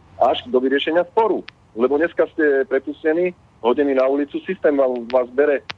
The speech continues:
ako nezamestnaného, nemáte na splácanie požičiek, nemáte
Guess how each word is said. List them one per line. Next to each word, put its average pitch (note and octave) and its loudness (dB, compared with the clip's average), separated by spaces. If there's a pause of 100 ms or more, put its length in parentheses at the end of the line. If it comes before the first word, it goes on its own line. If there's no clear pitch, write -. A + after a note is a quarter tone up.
(220)
ako G#2 0
nezamestnaného, C#3 0 (540)
nemáte A#2+ 0
na A#2 0
splácanie A2 -2
požičiek, A#2+ -6
nemáte A2+ -2